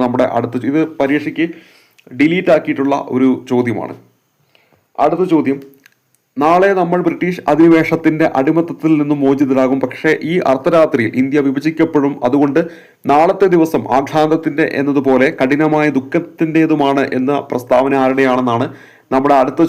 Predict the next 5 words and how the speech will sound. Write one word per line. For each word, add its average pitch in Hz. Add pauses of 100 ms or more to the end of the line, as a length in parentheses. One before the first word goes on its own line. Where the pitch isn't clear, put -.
ചോദ്യമായിട്ട് 131 (160)
തന്നിരിക്കുന്നത്. 127 (180)
ഉത്തരമായിട്ട് 135
വരേണ്ടത് 120 (240)
മഹാത്മാഗാന്ധിയുടേതാണ്. 117